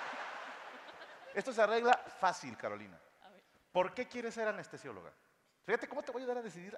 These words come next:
Speaker 1: ahorita. Ahorita. ¿Te comprometes?
Speaker 2: Está bien.
Speaker 1: Va. ¿Por qué quieres ser anestesióloga?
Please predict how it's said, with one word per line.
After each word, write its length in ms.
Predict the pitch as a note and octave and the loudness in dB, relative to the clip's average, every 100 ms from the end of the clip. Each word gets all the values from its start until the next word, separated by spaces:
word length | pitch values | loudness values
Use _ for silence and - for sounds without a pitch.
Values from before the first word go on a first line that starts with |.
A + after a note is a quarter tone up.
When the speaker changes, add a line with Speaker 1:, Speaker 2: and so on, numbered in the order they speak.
| - | -4
Speaker 1:
ahorita. 440 | A#2 A#2 C3 - - - - - - - - - - | -4 -6 -12 -16 -18 -20 -20 -20 -16 -16 -14 -6 4
Ahorita. 520 | C3 C3 D3 - - - G#2+ - - - - - _ _ - | 4 4 -2 -6 -8 -8 -16 -18 -20 -20 -20 -20 _ _ -8
¿Te 100 | C#3 | -4
comprometes? 580 | C#3 C3+ E3 E3+ B3 - - - _ | -2 0 -2 -2 -8 -12 -20 -20 _
Speaker 2:
Está 200 | G3 - | -20 -20
bien. 180 | D3+ C3+ - | -20 -14 0
Speaker 1:
Va. 160 | G#2 - - - - _ _ - | 0 0 -16 -20 -20 _ _ 0
¿Por 200 | E3+ - | 0 0
qué 100 | G3+ | -8
quieres 260 | G#3 F#3+ | -4 -2
ser 120 | G3 | 2
anestesióloga? 580 | F#3+ E3 - C#3 A2 E2+ | 0 0 -12 -12 -10 -12